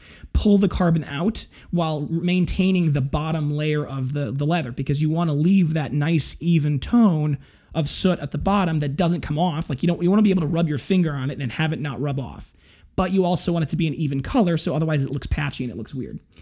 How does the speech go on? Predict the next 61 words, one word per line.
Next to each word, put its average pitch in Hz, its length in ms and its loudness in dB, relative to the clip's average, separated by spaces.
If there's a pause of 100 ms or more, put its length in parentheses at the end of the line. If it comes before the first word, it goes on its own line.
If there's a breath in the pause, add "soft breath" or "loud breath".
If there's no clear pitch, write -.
(600 soft breath)
So - 140 -2
that 214 160 4
was 220 80 4
something 180 240 4
that 160 80 -2
we 160 80 2
know 170 120 -2
about, 160 200 -2
we're 156 80 -2
working 139 260 -6
on 120 80 -6
fixing. - 380 -16 (600)
The 139 160 -2
p-, - 220 -4
the 156 100 4
pen 240 260 2
issue 202 280 2
is 151 100 0
one 160 120 -2
that 156 160 -2
we're 156 100 0
working 156 320 -2
on 139 80 -4
resolving. 139 380 -2
This 143 160 -4
was 135 120 -2
a 127 40 -2
month 127 180 -4
and 123 80 -6
a 120 60 -6
half 127 200 -8
ago, 127 140 -6
two 127 140 -8
months 127 180 -6
ago. 123 240 -8 (340 loud breath)
We 190 120 4
have 196 100 0
found 214 300 2
that 220 60 -4
the 180 100 -2
leather, 175 340 0
when 180 140 0
it 160 80 -2
is 151 200 -6
humid 185 200 2
or 175 80 -2
hot, - 320 -8
can 160 120 -4
swell 180 380 -2
slightly, 147 440 -6
which 147 160 -6
does 165 180 -4
make 170 120 -2
it 147 60 -6
more 160 160 -4
difficult 135 400 -6
to - 140 -12
remove 131 260 -4
the - 80 -8
pen. - 400 -8 (880 soft breath)
Um, 143 640 -6